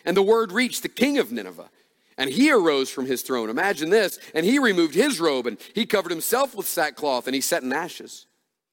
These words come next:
And he issued a proclamation, and he published it throughout Nineveh. Here it is. "By the decree of the king and his nobles, let neither man nor beast, herd nor flock taste anything. Let them not feed or drink water,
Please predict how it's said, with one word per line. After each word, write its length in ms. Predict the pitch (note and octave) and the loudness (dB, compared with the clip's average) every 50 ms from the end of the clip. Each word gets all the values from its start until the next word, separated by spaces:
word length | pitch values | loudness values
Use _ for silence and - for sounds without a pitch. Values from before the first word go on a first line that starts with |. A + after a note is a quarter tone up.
| _ _ _ _ _ _ - | _ _ _ _ _ _ -6
And 100 | C#3 C#3+ | -4 0
he 300 | C#3+ G3 C4 C#4+ C4+ A#3 | 2 4 4 4 6 4
issued 400 | G3+ - - G3 G3 F#3+ F#3+ G3 - | 4 2 2 -2 -2 0 0 0 0
a 60 | D3 | 0
proclamation, 1000 | - - - - F#3+ F3 - - D3+ E3 D#3 D3+ C#3 B2 - - G2+ F#2 F#2+ _ _ _ _ _ _ _ _ _ - - | -4 -6 0 0 0 0 0 -2 -4 -4 0 0 -2 -2 -4 -8 -14 -16 -18 _ _ _ _ _ _ _ _ _ -10 -4
and 140 | E3+ F3+ F3 | -2 0 0
he 80 | E3+ - | 0 -2
published 480 | - - - A#3 A#3+ A#3+ G3 - - | -4 -2 0 0 0 0 -2 -4 -4
it 120 | E3 D#3+ D3+ | -8 -8 -8
throughout 320 | - E3 D#3+ E3 D#3+ D3+ | -6 -2 0 0 0 0
Nineveh. 380 | D3+ D3+ D3 C3 G#2+ G#2 F#2 - _ _ _ _ _ _ _ _ _ _ _ - | -2 -2 -2 -2 -4 -6 -12 -14 _ _ _ _ _ _ _ _ _ _ _ -4
Here 100 | C3 C#3 | -2 0
it 60 | C#3+ | 2
is. 240 | C#3 C3 A#2 G2+ - - - - - - | 2 0 0 -2 -6 -14 -18 -20 -8 -2
"By 120 | - D3+ | -2 0
the 80 | D#3 E3 | 0 -2
decree 500 | D3 C#3+ A2 - G3 G#3+ A3+ A3+ A3+ A#3 | -4 -8 -6 0 2 2 2 2 0 0
of 160 | G3 - D3+ | -2 -4 -2
the 80 | D3 E3 | -4 -6
king 440 | - - A3 A3 A3 A3+ A3 A3 F#3 | -2 2 2 4 4 4 2 0 0
and 100 | F#3 G3 | 0 0
his 160 | F#3+ D#3+ E3 | 0 0 2
nobles, 600 | G3 G3 G3 E3+ D3 B2+ A2+ - - - - - _ _ _ _ _ _ - | 0 0 0 0 -2 -6 -8 -10 -14 -16 -18 -18 _ _ _ _ _ _ -2
let 160 | D#3+ F3+ E3+ | -2 0 2
neither 200 | F3 D#3+ D#3+ D3+ | 0 0 0 0
man 480 | D3 E3 F#3 G3 G#3 G#3+ A3 A3 G#3 - | 0 2 2 2 2 0 0 -2 -2 -4
nor 220 | C#3+ D#3 D#3 D#3 D3 | -2 0 2 2 2
beast, 500 | C3 A2+ F3+ G#3 A3 G#3+ - - - - - - - | 0 0 0 0 0 0 -2 -4 -8 -12 -20 -20 -12
herd 380 | - - G3+ G#3+ A3 A3 A3 F3+ | -2 0 2 4 4 2 2 0
nor 200 | F3 E3 D#3 D3 | 0 0 0 0
flock 500 | C#3 - F#3 G3 G3+ G#3 G#3+ G3+ - - | -2 -2 0 2 4 4 2 0 -2 -4
taste 380 | - G#3+ G3+ G#3 G3 - - - - | 0 2 2 2 0 -6 -10 -4 -2
anything. 480 | G3 F#3 E3 C#3 - A2+ G2+ - - _ _ _ _ _ _ _ _ - - - - | 0 0 0 0 -4 -10 -14 -14 -18 _ _ _ _ _ _ _ _ -20 -20 -8 -2
Let 220 | D#3 F#3 G3 F#3 | 0 0 0 0
them 160 | F3 F#3 F3+ | -2 -4 -2
not 180 | E3+ D#3+ D#3+ - | -2 -2 -4 -4
feed 420 | - - - A3+ B3 C4 C4 C4+ | -6 -6 -4 -2 0 0 0 0
or 140 | B3+ F3+ F#3+ | 0 0 -2
drink 340 | F3+ C3+ D#3+ F3+ F3+ E3 - | -4 -2 0 -2 -2 -2 0
water, 380 | E3 F3+ E3+ E3 D3 C3 B2 | 0 0 0 0 0 -4 -6